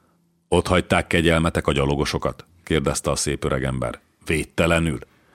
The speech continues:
A cseh zavartan pislogott.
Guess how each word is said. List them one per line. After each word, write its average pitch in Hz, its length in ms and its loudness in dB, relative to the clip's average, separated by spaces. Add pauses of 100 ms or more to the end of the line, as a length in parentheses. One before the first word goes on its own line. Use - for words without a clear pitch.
(760)
A - 80 0
cseh 139 280 4
zavartan 69 580 0
pislogott. 65 640 -4